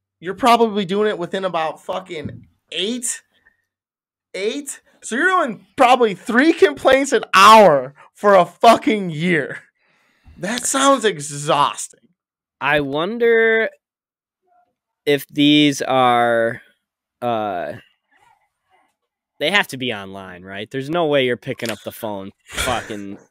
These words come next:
Speaker 2: thirty-four times a day.
Speaker 1: Yeah,
Speaker 2: There's
Speaker 1: and
Speaker 2: no
Speaker 1: also
Speaker 2: way.
Speaker 1: Yeah, because they would, they would have that number flagged and they would just not fucking answer it. 'Cause it, what are they gonna do? What are they gonna do? Call the police and have them show up to the airport and be like, "Ah, keep it down in there, boys." Like, what the fuck?
Speaker 2: Right.
Speaker 1: Like,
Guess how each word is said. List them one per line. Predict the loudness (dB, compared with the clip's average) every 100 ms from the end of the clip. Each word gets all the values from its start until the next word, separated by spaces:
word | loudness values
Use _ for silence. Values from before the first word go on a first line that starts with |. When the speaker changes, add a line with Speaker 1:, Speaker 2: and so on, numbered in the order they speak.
| _ _
Speaker 2:
thirty-four | 2 2 0 -2 -4 -4
times | -6 -8 -10 -14
a |
day. | -8 0
Speaker 1:
Yeah, | 2 2
Speaker 2:
There's | -2 -2
Speaker 1:
and | 0
Speaker 2:
no | 2
Speaker 1:
also | 0 -2 -10
Speaker 2:
way. | -12 -12 -12 -14
Speaker 1:
Yeah, | -10 -8 -8 -8 -12
because | -10 -8 -2 -2
they | 0
would, | 0 -2
they | -2
would | -2 0
have | 0 0 0
that | 0
number | 0 -4 -4
flagged | -8 -6 -4 -4 -6 -10
and | -10 -6
they | -4
would | -6
just | -8 -14 -10
not | -8 -8
fucking | -8 -10 -14 -20 -18
answer | -14 -14 -14 -18 -20
it. | -20 _ -20 _ _ -10
'Cause | -6
it, | -4
what | -2
are | 2
they | 2
gonna | 2
do? | 0 -2
What | -4 -4
are |
they | -2
gonna | -4 -4
do? |
Call | 0 0
the | 0
police | -6 -10 -10 -10
and | -6
have | -6
them | -6 -12
show | -8 -2 0
up | 0
to | -4
the | -4
airport | -2 -2 -2 -2
and | -4
be | -8
like, | -10 -10 _ _ -18
"Ah, | -18 -16
keep | -16
it | -12
down | -10 -8
in | -8
there, | -8 -8
boys." | -4 -2 -2 -4
Like, | -10 -10
what | -12 -12
the |
fuck? | -6 0 2
Speaker 2:
Right. | 2
Speaker 1:
Like, | -4